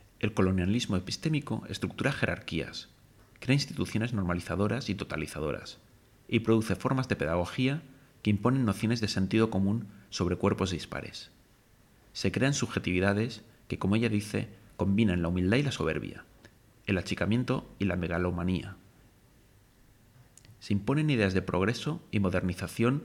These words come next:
sobre nociones indígenas como la del vivir bien. Se imponen modelos económicos que conllevan ideales morales, que se sustenta sobre lo que autora llama palabras mágicas,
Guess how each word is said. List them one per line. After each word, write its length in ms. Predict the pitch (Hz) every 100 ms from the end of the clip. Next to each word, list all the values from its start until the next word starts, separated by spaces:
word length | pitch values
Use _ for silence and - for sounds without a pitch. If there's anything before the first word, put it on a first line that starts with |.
| -
sobre 260 | - 98 95
nociones 400 | 92 - 117 101
indígenas 500 | 98 110 - 131 139
como 220 | - 92
la 80 | 90
del 140 | 87
vivir 300 | 87 92 95
bien. 300 | 80 76 92 - - - - - - - - - - - - -
Se 160 | - 101
imponen 300 | 101 135 110
modelos 360 | 95 82 95
económicos 720 | 87 101 131 135 - 131 - - - -
que 100 | -
conllevan 360 | 110 110 139 156
ideales 380 | 101 98 120 98
morales, 540 | 101 76 62 - - - - - - - -
que 100 | 104
se 140 | 101
sustenta 420 | 98 - 123 131
sobre 220 | 135 95
lo 120 | 87 85
que 60 |
autora 360 | 90 92 98 110
llama 300 | 92 107 107
palabras 360 | 87 90 -
mágicas, 500 | 104 - - - -